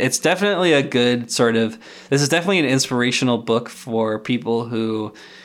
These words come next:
have read maybe a little bit of American literature, but also have aspirations of becoming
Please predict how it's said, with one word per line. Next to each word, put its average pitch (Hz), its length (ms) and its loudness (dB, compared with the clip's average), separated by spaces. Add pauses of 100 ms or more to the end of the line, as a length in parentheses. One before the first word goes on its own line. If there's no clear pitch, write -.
(1080)
have 170 260 2
read 196 240 4
maybe 202 260 2
a 196 80 6
little 190 180 6
bit 185 140 2
of 175 100 0
American 170 420 2
literature, 165 400 4
but 147 200 2
also 127 400 2
have 127 220 2
aspirations 117 920 0
of 120 180 -4
becoming 113 720 0